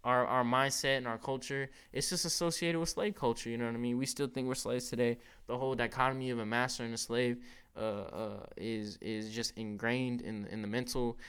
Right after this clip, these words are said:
and in the brain, and it's hard to un-, it's hard to, uh, unlearn and relearn, and a lot of us refuse to do that. A lot of us obscure ourselves from actually being able to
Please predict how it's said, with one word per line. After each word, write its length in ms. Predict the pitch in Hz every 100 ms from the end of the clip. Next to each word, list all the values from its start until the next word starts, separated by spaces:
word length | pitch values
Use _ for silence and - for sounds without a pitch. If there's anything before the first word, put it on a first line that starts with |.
| -
and 100 | 107
in 60 | 101
the 60 | -
brain, 420 | 123 127 127 123
and 400 | 101 110 107 104
it's 240 | 98 -
hard 340 | - - 127 123
to 120 | - -
un-, 220 | 120 113 - - _ _ 113 110 -
it's 140 | 120
hard 260 | - 135 135
to, 340 | - 127 120 -
uh, 180 | 113 110
unlearn 440 | 131 131 127 131 123
and 160 | 110
relearn, 560 | 120 127 127 123 110 107 - _
and 140 | -
a 20 | 117
lot 180 | 123
of 120 | 123 117
us 200 | 113 -
refuse 440 | 120 123 127 120
to 40 |
do 160 | 117 123
that. 180 | 123 117
A 60 | 92
lot 200 | 113 113
of 100 | 110
us 180 | 113 - - - _ 120
obscure 340 | 120 - 127
ourselves 480 | 120 120 123 120 117
from 160 | 117 95
actually 500 | 117 120 120 117 113 - - -
being 200 | 120 123
able 260 | 120 123 120
to 400 | - 120 113